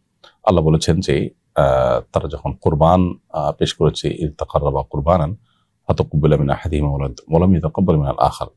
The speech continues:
এক ভাইয়ের কুরবান বা এক ভাই আল্লাহর নৈকট্য লাভের উদ্দেশ্যে যে দান করেছে সেটা কবুল হয়েছে, আর একজনটা হয়নি। তো কারটা হয়েছে, কারটা হয়নি, তার মূল ভিত্তি কি? আল্লাহ বলেছেন, "ইন্নামা ইয়াতাকাব্বালুল্লাহু মিনাল মুত্তাকিন।" নিশ্চয়ই আল্লাহ তাআলা,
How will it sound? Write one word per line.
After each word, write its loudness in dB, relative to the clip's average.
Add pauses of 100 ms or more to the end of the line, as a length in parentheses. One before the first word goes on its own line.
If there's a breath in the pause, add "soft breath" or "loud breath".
(540)
এক 0
ভাইয়ের 2 (760)
কুরবান 2
বা 2
এক -4
ভাই 0 (120)
আল্লাহর 0
নৈকট্য 0
লাভের 4 (160)
উদ্দেশ্যে 0
যে 2 (340)
দান 0
করেছে -4
সেটা -4
কবুল 0
হয়েছে, 0
আর 2
একজনটা -2
হয়নি। 0 (600 soft breath)
তো 2
কারটা 0
হয়েছে, 6
কারটা 2
হয়নি, 4
তার 4
মূল 4
ভিত্তি 2
কি? -8
আল্লাহ 2
বলেছেন, 2
"ইন্নামা 4
ইয়াতাকাব্বালুল্লাহু 0
মিনাল 2
মুত্তাকিন।" 0
নিশ্চয়ই 0
আল্লাহ -2
তাআলা, 0